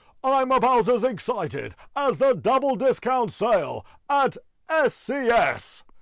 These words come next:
But he, he didn't. He doesn't talk like that way. I d-,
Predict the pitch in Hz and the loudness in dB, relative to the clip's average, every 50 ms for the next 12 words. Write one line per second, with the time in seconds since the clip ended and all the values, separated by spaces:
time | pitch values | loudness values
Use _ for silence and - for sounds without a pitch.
0 | - - - - _ _ - _ _ _ _ _ _ _ - - _ _ _ _ | -20 -20 -20 -20 _ _ -20 _ _ _ _ _ _ _ -20 -20 _ _ _ _
1 | _ 117 - 131 117 101 - _ 127 117 98 110 104 80 107 - - _ _ _ | _ -18 -16 -16 -18 -18 -18 _ -18 -16 -16 -16 -16 -16 -18 -20 -20 _ _ _
2 | _ _ _ _ _ _ - 151 139 170 151 107 113 101 - 139 127 - 107 104 | _ _ _ _ _ _ -12 -6 -4 -4 -4 -6 -10 -14 -14 -14 -14 -14 -16 -18
3 | 110 110 110 107 - - 110 107 139 165 185 190 160 165 | -18 -16 -18 -18 -18 -16 -16 -14 -12 -8 -8 -8 -8 -8